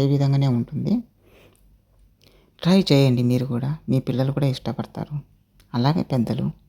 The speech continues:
ప్రతి ఒక్కరు ఇష్టంగా తింటారు, పిల్లలనే కాదు. ఒకసారి ట్రై చేయండి.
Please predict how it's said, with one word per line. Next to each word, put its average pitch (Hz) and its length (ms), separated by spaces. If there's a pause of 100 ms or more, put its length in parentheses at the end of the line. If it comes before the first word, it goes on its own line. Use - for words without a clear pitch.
(1000)
ప్రతి 139 180
ఒక్కరు 165 300
ఇష్టంగా 139 360
తింటారు, - 400 (840)
పిల్లలనే 131 460
కాదు. 120 260 (840)
ఒకసారి 160 420
ట్రై 135 160
చేయండి. 123 440